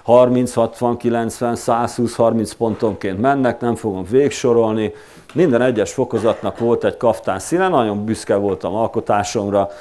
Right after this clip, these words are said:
kiálltam a közösség elő, ötven százaléka hagyott ott a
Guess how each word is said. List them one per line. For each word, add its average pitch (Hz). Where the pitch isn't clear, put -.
kiálltam 110
a 92
közösség 95
elő, 104
ötven 101
százaléka 90
hagyott 85
ott 87
a 85